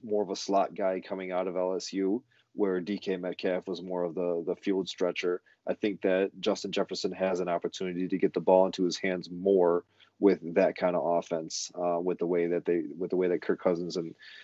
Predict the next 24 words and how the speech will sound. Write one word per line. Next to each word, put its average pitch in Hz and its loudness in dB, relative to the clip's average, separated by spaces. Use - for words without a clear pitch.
and 95 0
the 90 2
Vikings 87 2
run 87 2
the 82 0
offense. 80 0
Um, 87 2
I 98 8
don't 95 8
have 101 4
the 101 0
numbers 104 0
in 98 0
front 101 2
of 98 -4
me. 107 0
Maybe 98 2
D 101 2
K 101 2
had 95 2
more 95 2
catches. 92 0
I, 87 4
I, 95 0